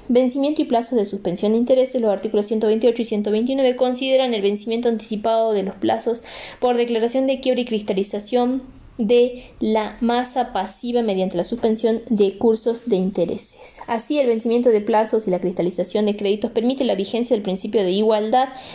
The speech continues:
que im-, que equipara todas las relaciones creditorias a la fecha de la declaración de la quiebra, con el objeto de poder determinar la concurrencia a la liquidación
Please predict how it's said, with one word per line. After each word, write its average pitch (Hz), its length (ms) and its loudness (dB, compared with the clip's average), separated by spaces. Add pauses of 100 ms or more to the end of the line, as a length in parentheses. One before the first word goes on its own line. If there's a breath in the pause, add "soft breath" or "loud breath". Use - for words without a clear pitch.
(300 loud breath)
que 214 420 2
im-, 240 640 4
que 233 300 4
equipara 269 1040 0 (240 loud breath)
todas 349 220 2
las 262 120 2
relaciones 233 480 0
creditorias 220 1080 2
a 202 80 -2
la 180 160 0
fecha 226 400 0
de 226 80 4
la 185 100 4
declaración 180 540 0
de 214 60 2
la 226 160 2
quiebra, 254 280 2
con 269 160 2
el 269 100 4
objeto 302 340 2
de 247 120 4
poder 214 340 2
determinar 214 540 2
la 226 180 0
concurrencia 240 720 2
a - 20 4
la 180 100 2
liquidación 202 680 0